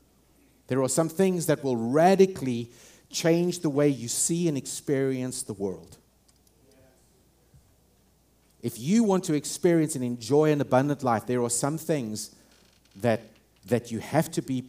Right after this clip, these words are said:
there are some important truths that you want to do exactly that with. You want to embrace, you want, you want to align your heart with the truth.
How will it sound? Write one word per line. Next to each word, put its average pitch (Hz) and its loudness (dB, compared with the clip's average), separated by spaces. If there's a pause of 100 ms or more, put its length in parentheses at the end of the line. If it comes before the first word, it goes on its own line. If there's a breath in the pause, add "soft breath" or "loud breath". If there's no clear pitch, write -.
(120)
there 117 2
are 117 -2
some 143 -2
important 165 -6
truths 135 -4
that - -8
you 117 -6
want 113 -6
to - -10
do 110 -4
exactly 107 -4 (300 loud breath)
that 107 -2
with. 98 -12
You 110 -4
want 120 -4
to 117 -4
embrace, 113 -2
you 113 -8
want, 120 -8 (260 loud breath)
you 127 -2
want 135 -4
to 127 -4
align 131 0
your 139 2
heart 123 2
with 120 -2
the - -6
truth. - -8